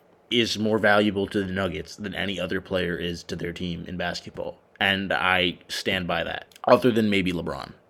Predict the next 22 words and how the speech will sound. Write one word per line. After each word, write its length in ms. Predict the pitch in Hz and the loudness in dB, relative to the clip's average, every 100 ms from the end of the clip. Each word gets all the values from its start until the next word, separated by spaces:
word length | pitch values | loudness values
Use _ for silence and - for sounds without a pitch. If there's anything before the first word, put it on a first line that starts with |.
| _ | _
or 160 | - 90 | -4 -4
Steph 260 | - 73 - | -2 -6 -4
Curry. 320 | - 67 - _ _ _ - | -6 -6 -10 _ _ _ -14
Steph 320 | - 117 110 | 4 4 6
Curry 300 | 117 104 98 | 4 4 4
was 300 | 95 98 90 | 2 0 4
also 320 | 104 - 101 | 2 4 0
the 140 | 95 | 2
other 180 | 87 90 | 0 0
guy 280 | 90 87 90 | 0 2 2
that 160 | 90 82 | 2 0
I 100 | 85 | 0
was 120 | 85 | 0
talking 360 | 95 85 - | -2 -2 -8
about 240 | 85 85 78 | -6 -6 -4
who 100 | 90 | -6
could 180 | 90 85 | -6 -6
be 180 | 87 | -6
an 80 | 82 | -6
M 100 | 82 | -10
V 120 | 64 | -10
P. 320 | - - - | -10 -10 -10